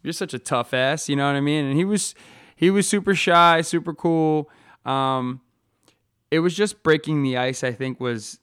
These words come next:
the, the toughest part with these kids, you know, and seeing past them. They are kids at the end of the day, you know what I mean?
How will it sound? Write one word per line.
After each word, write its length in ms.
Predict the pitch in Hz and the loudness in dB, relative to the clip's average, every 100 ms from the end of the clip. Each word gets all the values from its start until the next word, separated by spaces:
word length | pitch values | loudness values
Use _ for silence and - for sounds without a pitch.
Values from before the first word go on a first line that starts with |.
| - | -12
the, 560 | 127 120 117 117 113 - _ _ | -6 -4 -2 -4 -8 -14 _ _
the 80 | 131 | -6
toughest 420 | - 143 127 - | -2 -2 -4 -4
part 200 | 131 110 | -2 -2
with 120 | 135 | -4
these 180 | 135 127 | -10 -12
kids, 400 | - 135 139 135 | -8 -8 -8 -8
you 80 | 120 | -8
know, 220 | 120 120 | -6 -6
and 140 | 113 | -8
seeing 340 | - 131 127 123 | -10 -8 -6 -4
past 300 | 117 117 - | -4 -4 -6
them. 140 | 135 | -8
They 120 | 117 | -8
are 200 | 110 120 | -6 -6
kids 380 | 120 - 120 120 | -8 -10 -8 -8
at 120 | 117 | -12
the 80 | - | -14
end 120 | - | -14
of 40 | - | -14
the 60 | |
day, 220 | - 53 - | -14 -16 -12
you 120 | 117 | -12
know 100 | 123 | -10
what 100 | 120 | -8
I 40 | |
mean? 420 | 120 120 123 120 | -8 -8 -8 -10